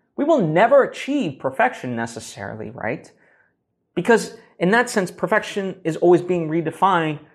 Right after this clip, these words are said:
based on the time and place we are. But it's an ideal we're striving for,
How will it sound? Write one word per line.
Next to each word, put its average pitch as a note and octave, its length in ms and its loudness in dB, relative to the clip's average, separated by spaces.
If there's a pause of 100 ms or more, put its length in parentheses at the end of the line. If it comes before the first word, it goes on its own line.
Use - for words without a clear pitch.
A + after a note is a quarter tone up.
(220)
based F3 240 2
on E3+ 200 2
the D#3 40 -2
time E3 280 -2
and D3+ 120 -4
place - 320 -4
we - 60 -6
are. A#2 300 -2 (1160)
But - 80 2
it's - 140 -4
an G3 60 2
ideal F#3+ 380 4
we're F#3 180 0
striving G3+ 500 0
for, C#3+ 480 2